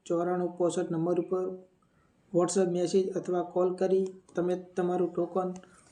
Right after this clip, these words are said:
નોંધાવી શકો છો. મિત્રો, જે કોઈ વ્યક્તિને ટોકન લેવું હોય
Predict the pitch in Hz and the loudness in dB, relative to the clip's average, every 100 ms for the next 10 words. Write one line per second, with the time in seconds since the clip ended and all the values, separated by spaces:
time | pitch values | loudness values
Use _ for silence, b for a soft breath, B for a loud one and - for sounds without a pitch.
0 | - 151 135 175 175 180 - 185 190 190 | -4 -2 2 4 4 0 0 0 2 0
1 | 180 170 190 175 180 185 185 185 180 180 | -2 0 0 2 0 2 4 4 4 0
2 | 180 175 175 175 170 175 165 175 185 185 | -4 -2 -2 -2 0 0 2 2 2 2
3 | 185 | 0